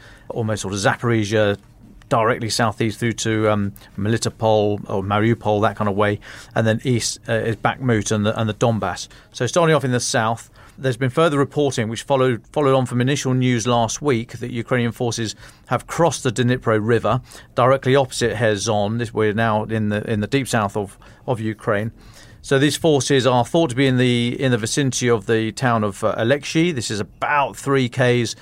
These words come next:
southeast of Kherson, across the river. A former F S B officer and, um, uh, separatist leader, leader that we've met before, Igor Girkin, he spoke on, uh, Telegram,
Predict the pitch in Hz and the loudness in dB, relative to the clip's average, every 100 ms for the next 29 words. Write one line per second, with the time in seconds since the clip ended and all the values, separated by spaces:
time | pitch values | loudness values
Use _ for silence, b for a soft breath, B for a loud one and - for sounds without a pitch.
0 | B B - 120 - 127 - 110 120 113 | B B 0 0 0 -2 -2 -4 -2 0
1 | 117 117 - B B - - 127 - 120 | 0 -2 -6 B B -6 -2 -2 0 2
2 | 127 131 131 B B B B 143 - 165 | 2 2 0 B B B B -8 0 2
3 | 143 127 - b b 139 139 131 - 139 | 2 0 -2 b b -4 -2 -2 0 2
4 | 131 120 - 131 117 120 117 123 117 117 | 2 2 0 0 2 0 2 2 2 2
5 | 120 - - 120 107 104 147 - 120 117 | -4 -8 -8 -2 -2 0 -2 0 -4 -4
6 | 104 123 123 117 120 123 117 117 120 107 | -2 2 2 2 0 0 0 0 -2 0
7 | 120 - - 123 131 107 101 135 131 123 | -2 -2 -2 0 2 -2 0 4 4 4
8 | 127 123 B B B 131 127 - 131 120 | 0 0 B B B -4 -2 0 0 0
9 | - - 117 113 107 - b b b - | -2 -4 -2 -2 -4 -10 b b b -8
10 | 107 - 127 113 120 117 117 120 | -6 0 2 4 4 2 0 -4